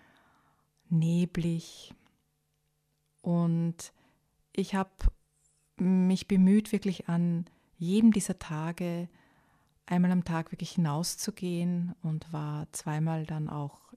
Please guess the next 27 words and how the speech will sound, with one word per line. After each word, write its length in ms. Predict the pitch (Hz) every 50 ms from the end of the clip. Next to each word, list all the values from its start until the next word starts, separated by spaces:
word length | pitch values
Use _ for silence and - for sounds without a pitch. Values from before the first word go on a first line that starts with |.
| _ _ _ _ -
im 200 | 160 156 147 -
Wald. 480 | 143 135 143 156 190 214 208 - -
Also 160 | 156 147 -
ich 140 | 165 - -
habe 140 | 151 143 - _ _ - -
das 220 | - 165 - - -
Glück, 240 | 175 180 - - -
dass 160 | 170 - -
ich 80 | 160
hier 320 | - - - 170 165 165 - - - - - - - - _ _
in 160 | - 180 180 -
Zürich, 380 | - 196 196 180 185 180 -
wo 100 | 165 170
ich 180 | 170 - - -
wohne, 440 | 160 160 160 165 170 170 165 165 -
ziemlich 580 | - - 170 165 160 160 - - - - - -
nah 480 | 160 156 143 139 139 143 151 160 165 - _ _ _ _ _ _ _ _ _
so 140 | - - 156
einen 160 | 151 147 147
Stadtwald 760 | - - - 165 175 180 - - 202 190 190 190 190 - -
habe. 320 | 190 185 180 180 180 175 - - - - - _ _ _ _ _ _ _ _ - _ _ _ _ _ _ _ _ _ _
Und 760 | - - 175 175 175 175 175 175 175 175 170 - - - - _ _ _ _ _ _ _ _ _ _ _ _ _ _ _ _ _ - _ _ _ _ -
da 120 | 175 165
war 160 | 165 160 165
ich 140 | 160 - 165
also 480 | 160 160 - - 160 151 147 147 156 - - _ _ _ _ _ _ _ _
unterwegs, 960 | 220 165 156 - - 151 143 151 135 131 127 - - _ - - - - -